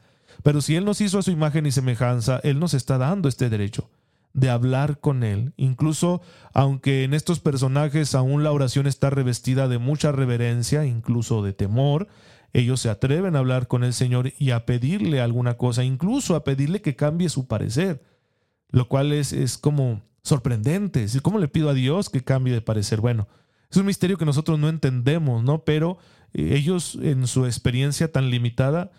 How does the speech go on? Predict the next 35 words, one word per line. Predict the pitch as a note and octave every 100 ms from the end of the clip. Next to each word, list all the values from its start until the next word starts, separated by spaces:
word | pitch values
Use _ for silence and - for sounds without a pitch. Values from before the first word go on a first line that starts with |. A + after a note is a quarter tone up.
| _
se | -
atrevían | B2+ B2 A#2+ B2 C3 C3+
y | - D3
le | B2
decían | A#2 G#2+ A#2+ A#2+
al | A2+ A2
Señor, | B2 A#2+ A#2+ A2+ - -
"Por | - B2
favor, | B2+ C3 B2+
no | B2
hagas | B2 A#2+ G#2+
esto, | A2+ -
no | A2 C3+
castigues | C3+ - C3 A#2+
a | A#2
tu | A#2
pueblo, | A#2+ A2+ A2 G#2+
no, | B2 B2 B2+ - - -
no | C3+
castigues | C#3+ C3 C#3 B2
a |
estas | B2 B2
personas, | - A#2+ A2+ B2 A#2 A2+ A2
este, | A2 - A#2+
te | A#2+ B2
lo | B2
pido | A#2+ C3+ C3 B2+ - _
y | - B2+ B2 A#2+ C#3 C#3 _ _ _
haz | - B2 B2+ -
conmigo | C#3 C#3+ C#3+
lo | C3+
que | B2 A#2
quieras, | C3+ C3+ C3
pero, | - B2+ B2 A#2+
Señor, | B2 B2+ C3 C3